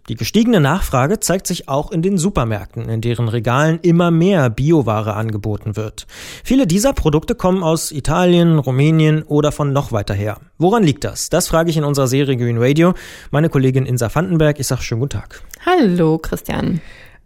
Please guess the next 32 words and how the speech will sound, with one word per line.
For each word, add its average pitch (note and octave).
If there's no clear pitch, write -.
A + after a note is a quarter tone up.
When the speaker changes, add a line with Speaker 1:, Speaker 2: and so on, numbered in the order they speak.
Speaker 1:
Angebot G3+
und E3
Nachfrage C3+
nach B2+
Bio-Lebensmitteln, A#2+
wenn C3
man C#3+
sich C#3+
das -
so C#3
anschaut, D#3
passt -
das F#3+
noch F#3+
zusammen? D#3
Speaker 2:
Nicht D4+
so B3+
ganz. A3+
Natürlich B3+
kommt A3
der G3
Handel A3+
dem G3
Wunsch G#3+
des -
Verbrauchers F#3+
nach E3+
und F#3+
bietet G#3
viel F#3
Bio E3
an. G#3